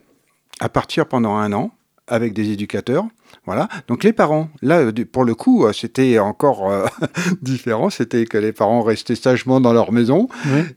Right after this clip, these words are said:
Speaker 1: et ils confiaient, euh, aux éducateurs, aux instits,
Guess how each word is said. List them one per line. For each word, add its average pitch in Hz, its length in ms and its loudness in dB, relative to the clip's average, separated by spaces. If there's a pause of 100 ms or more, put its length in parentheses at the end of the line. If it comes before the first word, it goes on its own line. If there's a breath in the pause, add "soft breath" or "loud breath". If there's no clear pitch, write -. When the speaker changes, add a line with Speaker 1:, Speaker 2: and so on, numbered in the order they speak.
Speaker 1:
et 170 420 6
ils 123 80 -2
confiaient, 147 720 2
euh, 95 1040 0
aux 110 160 -8
éducateurs, 104 640 -6
aux 90 160 -8
instits, 127 340 -8